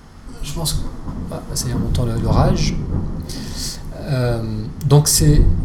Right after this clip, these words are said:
lorsqu'on commence à méditer, ça va nous aider à plonger bien plus profondément en soi. Et là où ces consultations vont être utiles, en, en addition d'une,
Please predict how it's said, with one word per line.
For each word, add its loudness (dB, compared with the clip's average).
lorsqu'on 2
commence 0
à 2
méditer, 4
ça 2
va 0
nous 0
aider 2
à -4
plonger 0
bien -2
plus -2
profondément -6
en -2
soi. 0
Et 2
là 2
où 2
ces 0
consultations 0
vont 0
être -4
utiles, -2
en, -6
en -6
addition 0
d'une, -6